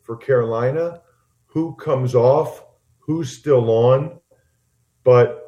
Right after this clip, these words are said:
no D J Moore, no Christian McCaffrey still.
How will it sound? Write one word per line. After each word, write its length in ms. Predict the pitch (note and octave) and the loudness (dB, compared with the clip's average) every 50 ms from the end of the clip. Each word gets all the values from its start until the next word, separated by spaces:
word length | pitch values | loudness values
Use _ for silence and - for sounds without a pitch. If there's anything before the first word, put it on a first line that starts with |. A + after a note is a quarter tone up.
| - - _ _ _ _ _ _ _ - | -20 -20 _ _ _ _ _ _ _ -12
no 400 | A2+ A2 B2 D#3 G3+ B3 C#4+ - | -6 0 2 4 4 4 2 0
D 220 | - A3+ G#3+ G3 | -6 -6 -6 -6
J 220 | D3 E3 D#3 C#3 | -4 -2 0 0
Moore, 580 | C3 B2 A#2 A2+ A2+ A2+ A2+ B2 B2+ B2 - _ _ _ _ _ _ _ _ _ _ _ _ _ _ _ _ _ _ _ _ _ _ _ _ _ - | 0 0 -2 -2 -2 -2 -2 -4 -6 -8 -12 _ _ _ _ _ _ _ _ _ _ _ _ _ _ _ _ _ _ _ _ _ _ _ _ _ -12
no 680 | A2+ A2+ A#2 B2 C3 D3 F3 F#3+ G3+ G3+ G3+ - - - - - | -8 -4 0 2 4 4 6 4 4 2 0 -2 -16 -20 -18 -10
Christian 320 | - F3 F3 - - D#3 | -6 -6 -6 -6 -8 -10
McCaffrey 580 | C#3+ C3 - C#3+ C#3 C3+ C#3 C3+ - C3+ B2 A#2+ | -10 -6 -2 -2 0 0 -2 -4 -6 -10 -10 -10
still. 760 | - - - - C#3 C#3 B2 G#2+ G2 G2+ A#2+ C3+ - - - | -12 -14 -10 -2 2 4 4 4 4 2 0 -2 -8 -12 -20